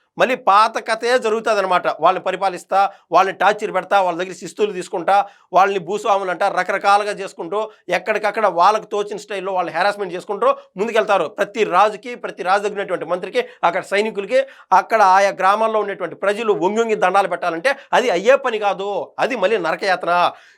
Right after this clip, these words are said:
వచ్చినటువంటి స్వాతంత్రాన్ని ఎవరు డెవలప్ చేసుకోలేరు. ఆ భారతదేశం డెవలప్ కాదు, భారతదేశం ఎప్పుడు డెవలపింగ్ కంట్రీ కానీ, ఆ, అప్పటికే అది అన్‌డెవలప్డ్ కంట్రీనే భారతదేశము. అయితే డెవలపింగ్ కంట్రీగా అయినా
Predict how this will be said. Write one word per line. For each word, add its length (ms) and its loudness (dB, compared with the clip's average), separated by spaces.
వచ్చినటువంటి 640 0
స్వాతంత్రాన్ని 800 -2
ఎవరు 400 2
డెవలప్ 360 2
చేసుకోలేరు. 640 -2
ఆ 100 4
భారతదేశం 600 0
డెవలప్ 320 0
కాదు, 220 0
భారతదేశం 580 0
ఎప్పుడు 240 -10
డెవలపింగ్ 360 -2
కంట్రీ 380 -6
కానీ, 180 4
ఆ, 220 -2
అప్పటికే 420 0
అది 160 4
అన్‌డెవలప్డ్ 460 2
కంట్రీనే 320 -6
భారతదేశము. 720 0
అయితే 480 2
డెవలపింగ్ 500 2
కంట్రీగా 360 -2
అయినా 200 0